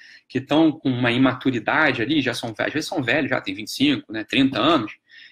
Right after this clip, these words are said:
e usam muita bermuda, eu recomendo que eles parem de usar bermuda por um tempo, pelo menos, né? Bermuda, em geral, se associa com criança. "Não, bermuda é coisa de lugar que tá quente." Ah, coisa nenhuma, né? É, isso é coisa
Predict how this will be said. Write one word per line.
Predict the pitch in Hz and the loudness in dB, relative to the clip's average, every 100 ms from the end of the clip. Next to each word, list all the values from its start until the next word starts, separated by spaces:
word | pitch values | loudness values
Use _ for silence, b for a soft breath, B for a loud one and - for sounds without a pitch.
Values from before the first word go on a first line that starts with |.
| - | 0
e | 156 | 2
usam | 165 151 | 4 2
muita | 180 165 | 0 0
bermuda, | 147 113 120 170 214 104 - | 0 0 -2 -2 -2 -4 -4
eu | 139 | -2
recomendo | 175 - 185 214 | -2 0 -2 -2
que | - | -2
eles | 226 | -4
parem | - 202 226 | -2 -2 -2
de | 220 | -2
usar | 214 | -2
bermuda | 214 196 170 208 208 | -2 -4 -4 -4 -4
por | 214 | -6
um | 233 | -4
tempo, | 165 185 - - | -2 -2 -4 -2
pelo | 131 | 0
menos, | 120 123 120 | 2 0 0
né? | 120 | -2
Bermuda, | 123 127 202 247 240 | -2 -2 -2 -2 -2
em | 190 | -4
geral, | 208 175 175 | 0 2 2
se | - | 0
associa | - - 190 | -6 -4 -4
com | 185 190 | -6 -8
criança. | - 190 160 156 - | -6 0 2 2 0
"Não, | 202 240 233 | 0 0 0
bermuda | 175 214 214 | -2 0 -2
é | |
coisa | 214 214 | 0 -2
de | 214 208 - | -4 -8 -8
lugar | 185 185 202 | -2 0 0
que | |
tá | 202 185 | -2 -2
quente." | 175 151 - - | 0 0 0 -4
Ah, | 170 | 0
coisa | 190 202 | 0 2
nenhuma, | 175 165 123 | 2 2 2
né? | 135 135 B B B - | 2 -2 B B B -4
É, | 120 117 | 0 0
isso | 120 | 0
é | 165 | -2
coisa | 175 185 | 0 0